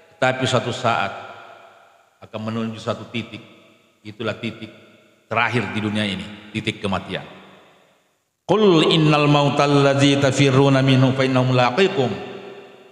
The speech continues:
tsumma turadduna ila alimil ghaibi wasy-syahadah, fa yunabbiukum bima kuntum ta'malun." Surah Al-Jumu'ah. Katakanlah bahwa kematian yang engkau lari daripadanya,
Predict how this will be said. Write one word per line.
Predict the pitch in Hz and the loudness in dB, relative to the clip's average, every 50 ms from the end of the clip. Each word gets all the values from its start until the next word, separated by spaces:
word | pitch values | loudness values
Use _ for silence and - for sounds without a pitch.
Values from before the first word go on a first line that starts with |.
| - | -4
tsumma | - 131 131 127 127 147 135 | -2 -2 0 2 2 0 0
turadduna | 123 117 110 120 127 131 - 98 120 123 117 113 113 | 0 0 2 2 2 2 2 0 0 2 2 2 2
ila | 120 127 123 160 170 165 | 0 0 2 2 2 4
alimil | 151 143 135 127 120 117 | 4 4 4 4 2 2
ghaibi | 113 113 120 113 110 113 110 | 4 2 2 2 2 2 2
wasy-syahadah, | 110 - - - 120 98 104 104 95 90 92 90 - - - - - - - - - - - - | 2 2 0 -2 -2 0 2 0 0 0 -2 -6 -8 -10 -14 -16 -18 -20 -20 -20 -20 -20 -12 -8
fa | 110 | -6
yunabbiukum | 107 107 113 110 110 104 98 107 107 104 104 - 127 117 110 | -4 0 0 0 -2 -2 -4 -4 -4 -4 -2 -4 -4 -2 -2
bima | 104 104 107 107 101 95 | -2 -2 -2 -4 -4 -4
kuntum | - 120 107 98 - - 101 92 | -4 -6 -6 -4 -6 -6 -8 -8
ta'malun." | - - 92 85 80 87 87 80 78 - - - - - - - _ _ _ _ _ _ _ _ _ _ _ _ _ _ _ _ _ _ _ | -6 -4 -4 -4 -4 -8 -12 -14 -16 -18 -20 -20 -20 -20 -20 -20 _ _ _ _ _ _ _ _ _ _ _ _ _ _ _ _ _ _ _
Surah | _ 110 110 92 | _ -2 -2 -2
Al-Jumu'ah. | 90 87 85 87 87 85 73 - - - - - - - - _ _ _ _ _ _ _ _ _ _ _ _ | -2 -2 -6 -6 -6 -6 -8 -10 -14 -18 -20 -20 -20 -20 -20 _ _ _ _ _ _ _ _ _ _ _ _
Katakanlah | - 101 - - 101 98 98 92 87 85 82 - - - - - - - - - - - - _ _ _ | -6 -6 -2 -2 -2 -2 -2 -6 -6 -6 -8 -8 -10 -14 -18 -20 -20 -20 -20 -20 -20 -20 -20 _ _ _
bahwa | 92 101 107 113 120 120 123 127 127 127 123 127 127 127 127 | -2 2 2 4 4 4 2 2 2 4 4 4 4 4 2
kematian | 135 131 127 127 127 127 131 127 127 | 0 2 2 2 0 2 0 0 2
yang | 123 123 120 120 120 | 2 2 2 2 0
engkau | - 120 123 | 0 0 2
lari | 123 120 120 117 117 117 117 | 2 2 2 2 2 2 2
daripadanya, | 110 110 104 101 - 107 101 98 90 87 87 85 | 2 0 0 0 0 0 0 0 0 -2 -4 -6